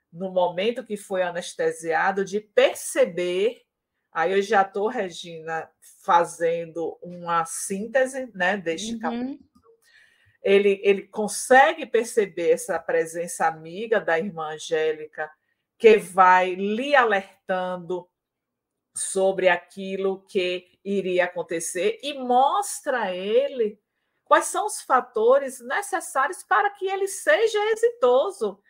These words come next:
Speaker 1: a partir daquela experiência. Ela mostra a inter-, a inter-, ui, desculpe, gasguei. A interferência, socorro. Deixa eu beber aqui um pouquinho de água,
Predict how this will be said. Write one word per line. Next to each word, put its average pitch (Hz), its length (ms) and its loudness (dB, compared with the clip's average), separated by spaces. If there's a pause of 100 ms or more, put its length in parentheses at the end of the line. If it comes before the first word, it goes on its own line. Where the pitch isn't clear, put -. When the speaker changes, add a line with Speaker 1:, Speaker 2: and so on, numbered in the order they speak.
(240)
Speaker 1:
a 214 100 2
partir 262 680 0
daquela 226 760 2
experiência. 240 1120 -4 (560)
Ela 190 680 4
mostra 208 800 0
a 202 40 -2
inter-, 196 480 -6 (300)
a 170 160 -2
inter-, 208 440 -4 (880)
ui, 311 260 0
desculpe, 196 800 -12 (1040)
gasguei. 190 720 -2 (1500)
A 208 160 -4
interferência, 233 1000 -4
socorro. 151 760 -10
Deixa 190 160 -12
eu 196 60 -4
beber 185 260 -4
aqui 185 240 -4
um 165 60 -8
pouquinho 185 360 -10
de 196 160 -4
água, 170 480 -2